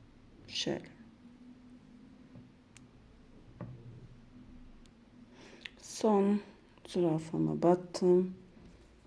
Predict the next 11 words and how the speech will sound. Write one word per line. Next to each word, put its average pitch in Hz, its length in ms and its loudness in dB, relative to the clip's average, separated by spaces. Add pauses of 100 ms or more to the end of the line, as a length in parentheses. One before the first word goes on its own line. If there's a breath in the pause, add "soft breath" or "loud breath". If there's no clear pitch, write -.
(220)
ve 196 100 -4
sıkıca - 720 -2
bir 156 180 6
geçiş 185 720 2
yapıyorum. 196 880 2
Şöyle. 156 600 2 (1200 soft breath)
Tekrar 156 540 0 (100)
ikinci 165 560 0
kez - 380 -4
de - 200 -4
batıyorum. 170 1040 4